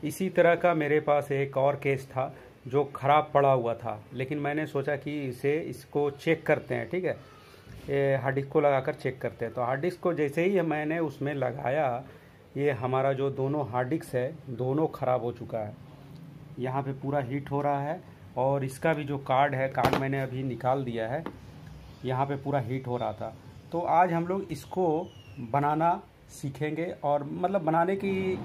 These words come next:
कोशिश करेंगे, देखते हैं बनता है कि नहीं। नहीं बनेगा तो मेरा बहुत सारा डेटा जो है लॉस हो जाएगा। तो चलिए दोस्तों, इसे हम अभी बनाना सीखते हैं। तो दोस्तों देखिए, इस हार्ड डिस्क का यही लॉजिक बोर्ड है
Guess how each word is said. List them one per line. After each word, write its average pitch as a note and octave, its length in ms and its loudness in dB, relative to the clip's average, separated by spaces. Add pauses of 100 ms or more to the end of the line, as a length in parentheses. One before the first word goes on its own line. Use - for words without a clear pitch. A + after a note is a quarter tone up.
कोशिश D#3+ 320 0
करेंगे, E3+ 420 2
देखते C#3 340 -4
हैं D3 120 0
बनता C3 300 2
है C#3+ 120 2
कि C3+ 120 -4
नहीं। D3 140 -4 (500)
नहीं E3 180 0
बनेगा E3 340 2
तो D#3 140 -4
मेरा D3 240 2
बहुत B2+ 240 0
सारा C3+ 260 0
डेटा B2 360 -2
जो B2 160 -2
है B2 180 -4
लॉस A#2 360 -4
हो B2+ 100 -4
जाएगा। B2 300 -4 (540)
तो D3 600 -2
चलिए D3 240 -4
दोस्तों, D3 280 -6
इसे D3 280 -4
हम C3 380 -6
अभी B2+ 200 -4
बनाना B2 440 -2 (480)
सीखते - 440 -2
हैं। E3 220 0 (1040)
तो D#3+ 120 4
दोस्तों E3+ 320 6
देखिए, D#3+ 240 4
इस C#3 400 0
हार्ड C3+ 220 4
डिस्क E3 280 -2
का C3+ 360 2 (540)
यही D3+ 260 6
लॉजिक D3 460 6
बोर्ड C#3 220 4
है D#3 240 -2